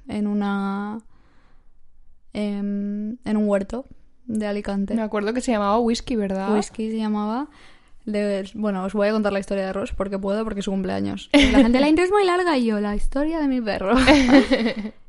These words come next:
Speaker 1: Su madre dio a luz en un huerto de Alicante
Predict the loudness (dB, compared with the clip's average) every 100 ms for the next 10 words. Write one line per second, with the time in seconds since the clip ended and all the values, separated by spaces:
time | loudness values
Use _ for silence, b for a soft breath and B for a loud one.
0 | -20 -20 -20 -12 0 4 6 4 4 2
1 | 2 2 0 0 -2 -6 -14 -6 0 2
2 | 2 2 0 0 -2 -4 -4 -6 -6 -4
3 | -2 -4 -8